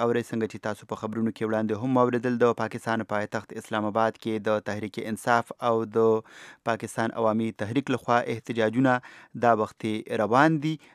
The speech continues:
زموږ سره دا وخت د اسلام آباد نه د ډیوه ریډیو خبریال ارشد حسین نه خپرې غبانې په لاین راغلی دی.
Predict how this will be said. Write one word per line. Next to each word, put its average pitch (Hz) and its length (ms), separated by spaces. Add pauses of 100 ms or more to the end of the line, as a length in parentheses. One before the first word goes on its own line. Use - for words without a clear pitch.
(180)
زموږ 143 240
سره 123 160
دا 117 100
وخت - 180 (140)
د 104 120
اسلام 107 260
آباد 110 260
نه 104 160
د 104 80
ډیوه 107 160
ریډیو 104 320
خبریال 104 480 (380)
ارشد 104 260
حسین 147 300
نه 95 120
خپرې 104 280
غبانې 101 280
په 104 120
لاین 101 200
راغلی 131 280
دی. - 80